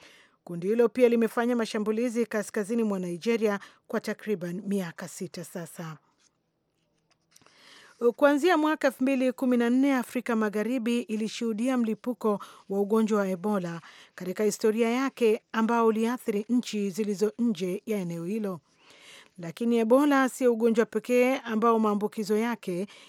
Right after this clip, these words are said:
yanaweza kuenea kutoka kwa wanyama kwenda kwa binadamu, na wakati ongezeko la watu duniani linazidi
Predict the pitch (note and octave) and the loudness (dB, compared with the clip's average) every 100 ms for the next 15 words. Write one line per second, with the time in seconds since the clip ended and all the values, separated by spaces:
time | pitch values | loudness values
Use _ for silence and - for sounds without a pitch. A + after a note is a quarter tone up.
0 | _ F3+ F#3 A3 A3+ A3+ - A3 A3+ A#3+ | _ -8 0 2 4 2 0 2 2 2
1 | B3 - A3 A3+ A3 G#3 G3+ G3 G#3+ B3 | -2 -4 -2 -2 -2 -4 -4 -2 0 2
2 | A#3+ A3 - - _ A#3+ A3 G#3 G3+ F#3+ | 2 0 -4 -20 _ 2 2 0 -2 0
3 | G3+ G#3+ F#3+ E3+ E3+ - - _ - E3 | 0 0 -2 -4 -8 -12 -20 _ -12 -10
4 | E3+ A3+ A3 A#3 A3 G#3 A#3+ B3 A#3 A3+ | -4 -4 2 2 4 4 2 2 0 2
5 | A3+ A3+ G3 G#3 A3 A#3+ A#3+ F#3 F3+ E3 | 0 -4 -2 0 0 2 0 -2 -6 -4
6 | A#3 G#3 G#3+ | -4 0 -2